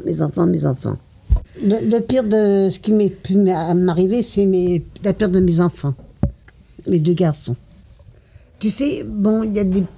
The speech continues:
des personnes qui ont un enfant, deux enfants, tout se passe très, très bien, tant mieux, tant mieux, tant mieux.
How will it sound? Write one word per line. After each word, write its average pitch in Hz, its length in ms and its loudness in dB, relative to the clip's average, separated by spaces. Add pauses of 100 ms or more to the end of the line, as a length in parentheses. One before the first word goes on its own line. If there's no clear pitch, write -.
(120)
des 196 200 2
personnes 202 460 0
qui 190 140 -6
ont 175 380 2
un 170 160 4
enfant, 180 480 0
deux 165 260 2
enfants, 180 480 0 (520)
tout 208 140 0
se - 180 -2
passe 165 400 -2
très, 196 200 -2
très 190 220 -2
bien, 170 300 2
tant 151 200 -2
mieux, 214 380 0
tant - 160 -8
mieux, 175 160 -2
tant 175 140 -6
mieux. 190 240 0